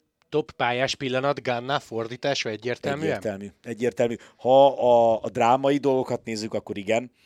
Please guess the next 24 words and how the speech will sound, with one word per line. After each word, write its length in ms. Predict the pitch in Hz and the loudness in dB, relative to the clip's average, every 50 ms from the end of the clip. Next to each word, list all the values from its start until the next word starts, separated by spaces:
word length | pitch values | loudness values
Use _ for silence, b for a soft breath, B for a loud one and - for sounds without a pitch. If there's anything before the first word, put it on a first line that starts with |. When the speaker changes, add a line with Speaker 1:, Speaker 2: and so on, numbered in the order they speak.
| b b b b b b | b b b b b b
Speaker 2:
Ha 200 | b - 110 107 | b -4 -2 -2
a 40 | 110 | -2
sztorit 460 | 107 - - 135 131 131 147 151 - | -4 -4 -2 0 0 2 0 -2 -4
nézzük, 500 | - 143 143 143 139 123 143 165 165 - | -6 -6 -6 -4 -4 -2 -2 -2 -4 -4
akkor 520 | - - 113 110 - - 120 120 120 117 - - | -4 -6 -6 -6 -4 -2 0 0 0 0 -2 -6
szerintem 560 | - - 117 113 113 110 - 117 113 113 107 B B B B B | -6 -6 -4 -4 -6 -6 -6 -6 -6 -6 -8 B B B B B
Gannáékkal 800 | - - 120 120 131 135 135 123 117 113 113 110 - - 117 104 | -8 -4 -4 -4 -2 -2 -2 -2 -2 -2 -2 -4 -6 -6 -8 -6
holt 300 | 101 113 123 120 113 - | -4 -2 0 0 -2 -2
versenyben 640 | 110 110 104 101 - - 107 101 101 104 104 104 101 | -2 -4 -4 -4 -6 -8 -10 -8 -8 -8 -8 -8 -6
az, 240 | - 104 107 - - | -6 -6 -6 -6 -6
hogy 180 | - 107 101 107 | -8 -6 -4 -2
a, 240 | 104 101 101 101 | -2 0 0 -2
a 340 | 101 - _ _ _ - 117 113 | -4 -6 _ _ _ -16 -10 -6
női 220 | 123 123 113 107 | -6 -4 -4 -6
négyezer 440 | 104 104 101 104 101 95 104 98 92 | -6 -8 -6 -6 -6 -4 -6 -6 -6
méteres 400 | 101 101 95 - 107 101 98 - | -6 -8 -8 -6 -6 -6 -6 -4
csapat 480 | - 117 101 - - 107 104 - - - b b b b b b b b b b b b b b _ _ | -4 -4 -2 -2 -2 -2 -2 -4 -8 -20 b b b b b b b b b b b b b b _ _
tizennégy 600 | - 135 117 120 120 107 107 110 107 107 95 107 | -12 -6 -4 -2 -2 -2 -4 -6 -8 -8 -8 -10
után 300 | 104 - - 98 101 101 | -10 -6 -6 -6 -4 -6
nyert 280 | 101 104 98 92 - | -6 -8 -10 -10 -10
újra, 280 | 110 107 113 117 117 113 | -10 -6 -4 -2 0 0
és 140 | 107 95 - | 0 -2 -6
úgy, 160 | 113 110 - | -10 -10 -8
hogy 240 | - 107 101 92 | -6 -6 -6 -8